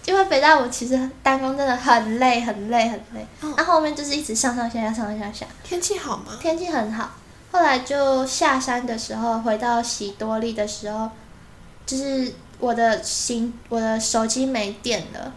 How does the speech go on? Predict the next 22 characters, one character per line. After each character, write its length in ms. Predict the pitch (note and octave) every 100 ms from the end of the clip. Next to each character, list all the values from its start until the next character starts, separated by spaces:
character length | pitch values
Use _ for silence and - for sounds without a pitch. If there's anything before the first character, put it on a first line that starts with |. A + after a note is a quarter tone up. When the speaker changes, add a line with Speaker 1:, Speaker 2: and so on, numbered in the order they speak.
| -
Speaker 2:
嗯。 160 | D#4 A#3 -
Speaker 1:
然 180 | A#3+
后 100 | C4
我 140 | C4 A3+
手-， 320 | - A3+ G#3
行 280 | A3+ A#3 A3+
充 260 | A3+ B3+ B3+
拿 160 | G#3+
出 160 | A3 A#3
来 200 | G#3+ G3+ - -
充 280 | - A3+ A3+
电， 220 | A#3+ A3
发 120 | A3+
现 140 | A#3+ A3+
我 60 |
充 180 | G#3 A#3
电 140 | A#3 A3+
线 160 | A#3+
也 60 | G#3+
坏 240 | - - - -
了。 160 | - - - - - - - - -
Speaker 2:
哇。 220 | C4+ A#3